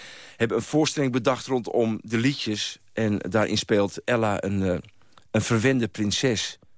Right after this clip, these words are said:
En ik ben een verveelde koning. En Martijn Bosman, dat is een, eh, een slagwerker die de mensen misschien wel kennen. Oud-slagwerker van Kane en Gotcha en ook in de groep Fosco.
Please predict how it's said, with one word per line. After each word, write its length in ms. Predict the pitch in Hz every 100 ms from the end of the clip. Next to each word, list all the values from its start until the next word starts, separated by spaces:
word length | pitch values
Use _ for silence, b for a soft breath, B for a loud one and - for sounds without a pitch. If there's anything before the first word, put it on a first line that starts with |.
| - b b
En 140 | - 110
ik 120 | 117
ben 120 | 113
een 160 | 104 98
verveelde 560 | 85 104 92 117 104 104
koning. 540 | 131 123 104 90 82 b b b b b
En 200 | 107 101
Martijn 340 | 110 113 107
Bosman, 540 | 101 127 - 104 85 82
dat 140 | 95
is 200 | - -
een, 240 | 95 90 87
eh, 180 | 87 78
een 200 | 78 87
slagwerker 480 | - - 113 104 95 92
die 80 | 90
de 60 |
mensen 80 | 95 90
misschien 200 | - 101
wel 80 | 92
kennen. 340 | - 98 87 78 B B B B B B
Oud-slagwerker 640 | - 101 104 90 92 90
van 180 | 85 82
Kane 360 | - 107 95 90
en 240 | - 90
Gotcha 520 | 85 104 - 90 85 76
en 320 | - 90 87 82
ook 140 | - 90
in 60 |
de 60 | 85
groep 180 | - 85
Fosco. 520 | - - - 80